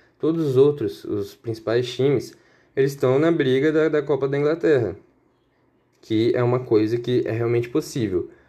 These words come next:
O Manchester City, vendo que tinha mais de vinte pontos a ser traçado, eles nem, o Guardiola falou, "Não, a gente nem vai priorizar tanto." E daí, como o Agüero se machucou na última semana,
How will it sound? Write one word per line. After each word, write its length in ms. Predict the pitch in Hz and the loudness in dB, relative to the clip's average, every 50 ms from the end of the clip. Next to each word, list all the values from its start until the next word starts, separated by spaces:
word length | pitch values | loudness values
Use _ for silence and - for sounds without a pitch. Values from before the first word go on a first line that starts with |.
| _ _ _ _ _ _ _ - | _ _ _ _ _ _ _ 0
O 60 | 202 | 2
Manchester 340 | 214 220 214 214 - 180 175 | 2 2 4 4 4 4 4
City, 320 | 190 196 185 180 185 156 | 4 4 2 2 0 -2
vendo 240 | 135 139 139 143 143 | -2 0 0 0 -2
que 120 | 143 151 | -4 -6
tinha 160 | 139 - 143 | -6 -4 -2
mais 300 | 135 135 147 165 196 202 | 0 0 0 0 0 0
de 80 | 185 180 | 0 0
vinte 240 | 156 151 156 143 147 | -2 -2 -4 -4 -6
pontos 280 | - - 135 131 131 | -4 -2 0 2 2
a 40 | 131 | 2
ser 140 | 127 127 117 | 0 0 -2
traçado, 760 | 120 113 110 107 - - - 143 147 147 131 120 117 107 107 - _ - | -2 -2 -2 -2 -4 -4 -2 0 2 2 2 0 -2 -6 -10 -12 _ -12
eles 240 | - 139 147 151 156 | -10 -8 -6 -2 0
nem, 600 | 165 165 175 185 202 214 214 202 180 175 170 - - | 2 4 4 4 4 4 4 2 2 0 -2 -4 -6
o 140 | 151 151 | -6 -6
Guardiola 360 | 151 147 156 156 151 151 151 151 | -2 0 2 2 4 4 2 0
falou, 200 | 147 165 165 175 | 0 0 0 0
"Não, 140 | 175 151 | 0 0
a 60 | 131 131 | 0 0
gente 220 | 135 139 135 160 | 0 -2 0 0
nem 120 | 170 180 | 0 0
vai 220 | 180 170 170 165 165 | 2 2 2 2 0
priorizar 560 | 165 - - 170 156 151 151 147 160 165 165 | 0 0 0 2 2 2 2 0 0 -2 -2
tanto." 340 | - 143 117 104 101 - - _ _ _ _ _ _ - | -2 -4 -4 -4 -4 -8 -16 _ _ _ _ _ _ -4
E 40 | - | 0
daí, 340 | 214 226 220 202 196 202 208 | 2 4 6 6 4 2 2
como 240 | 208 190 175 165 165 | 0 0 2 2 2
o 80 | 170 | 2
Agüero 400 | 165 165 147 143 131 131 131 127 | 2 0 2 4 4 4 4 4
se 120 | 123 - 139 | 2 -4 -4
machucou 760 | 135 131 127 - - 131 123 - 127 123 113 107 - - - - | -4 -4 -4 -4 -4 -6 -4 0 0 0 0 0 -2 -8 -14 -8
na 140 | 127 127 120 | -2 0 2
última 280 | 120 120 120 - 120 113 | 2 2 2 0 -2 -2
semana, 600 | - - 110 113 127 151 170 160 131 101 95 | 0 0 0 0 2 2 2 0 0 -2 -4